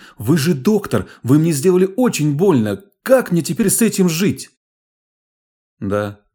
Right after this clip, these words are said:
я доктор", сказал он спокойно. "И мне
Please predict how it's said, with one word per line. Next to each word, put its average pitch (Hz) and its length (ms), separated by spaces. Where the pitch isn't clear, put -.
я 98 180
доктор", 98 460
сказал 90 360
он 90 60
спокойно. 87 580
"И 110 80
мне 107 280